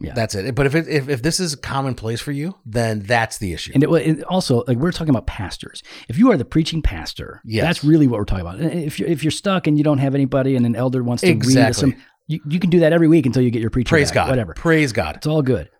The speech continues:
Speaker 1: But, yeah, I definitely do have a problem. Okay, now, I just wanna be, uh, clear something. It sound, if you can hear this in the background. Hey, Killian, do that again.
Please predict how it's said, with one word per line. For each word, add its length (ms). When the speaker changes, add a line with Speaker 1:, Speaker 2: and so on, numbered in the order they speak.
Speaker 1:
But, 880
yeah, 360
I 60
definitely 600
do 160
have 160
a 60
problem. 300
Okay, 180
now, 140
I 40
just 140
wanna 120
be, 140
uh, 60
clear 220
something. 320
It 160
sound, 420
if 140
you 60
can 120
hear 260
this 140
in 60
the 80
background. 400
Hey, 80
Killian, 480
do 100
that 140
again. 320